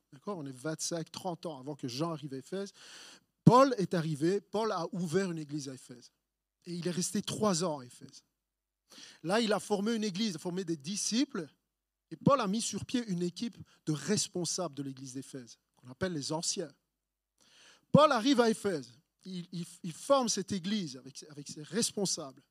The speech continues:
Puis il part en voyage missionnaire. Et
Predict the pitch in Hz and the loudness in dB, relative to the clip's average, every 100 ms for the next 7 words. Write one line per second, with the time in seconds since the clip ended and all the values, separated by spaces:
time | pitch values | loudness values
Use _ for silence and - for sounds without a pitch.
0 | - 233 180 147 147 135 - - _ - | -10 -4 -2 4 4 4 -6 -20 _ -14
1 | 131 156 190 175 151 - 139 156 196 _ | -2 0 2 0 -4 -4 -6 -6 -10 _
2 | - | -10